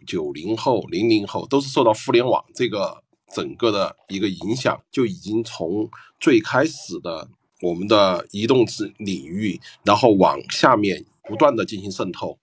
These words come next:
那么后面包括像我们看的各种各样的综艺节目，也是互联网这方面带来的。那么渗，渗透进来以后，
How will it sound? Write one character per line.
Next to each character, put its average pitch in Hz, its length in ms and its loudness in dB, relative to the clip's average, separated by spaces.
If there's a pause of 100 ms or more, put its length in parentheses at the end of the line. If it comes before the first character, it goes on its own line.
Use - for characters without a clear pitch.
(240)
那 139 100 4
么 127 100 4
后 151 160 -4
面 120 220 -2
包 120 120 -4
括 110 120 -8
像 110 200 -4
我 82 60 -12
们 82 140 -16
看 110 260 -6
的 90 220 -6
各 - 180 -8
种 78 180 -12
各 113 100 -2
样 98 140 -2
的 92 80 -8
综 113 220 -4
艺 113 80 -6
节 - 240 -14
目， 98 260 -14 (260)
也 - 220 -2
是 - 160 -8
互 - 200 -4
联 104 180 2
网 82 180 -2 (120)
这 107 120 0
方 101 180 0
面 90 180 -2
带 104 180 2
来 78 200 -6
的。 - 200 -8 (260)
那 151 80 -2
么 156 120 6
渗， 202 340 2
渗 220 260 -2
透 139 180 0
进 110 180 -4
来 98 120 0
以 92 120 -4
后， - 320 -10